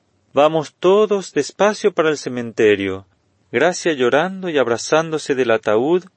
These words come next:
y de cuanta persona se encuentra en el camino.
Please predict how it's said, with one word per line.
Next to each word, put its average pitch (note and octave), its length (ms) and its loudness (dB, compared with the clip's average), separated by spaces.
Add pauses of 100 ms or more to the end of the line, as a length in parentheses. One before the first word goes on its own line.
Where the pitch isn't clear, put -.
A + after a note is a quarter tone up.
(280)
y C#3+ 80 -6
de C#3 120 2
cuanta C3+ 400 0
persona G3+ 560 -2
se F3 140 -8
encuentra B2 600 -2
en A2+ 80 -2
el A2 140 -6
camino. F#2 640 -8